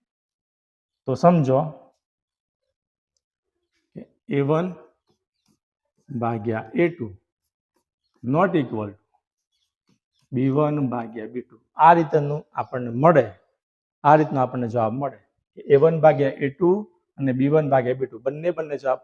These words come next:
અલગ અલગ મળતા હોય તો કહેવાય છેદતી રેખા. કેવી કહેવાય? તો કહેવાય છેદતી રેખા. અને ઉકેલ, ઉકેલ કેવા મળશે? તો કે માત્ર એક જ ઉકેલ મળશે. માત્ર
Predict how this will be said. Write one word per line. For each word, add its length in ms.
અલગ 220
અલગ 240
મળતા 260
હોય 160
તો 100
કહેવાય 460
છેદતી 640
રેખા. 300
કેવી 220
કહેવાય? 380
તો 80
કહેવાય 460
છેદતી 480
રેખા. 360
અને 120
ઉકેલ, 280
ઉકેલ 260
કેવા 280
મળશે? 260
તો 80
કે 100
માત્ર 360
એક 240
જ 140
ઉકેલ 200
મળશે. 360
માત્ર 480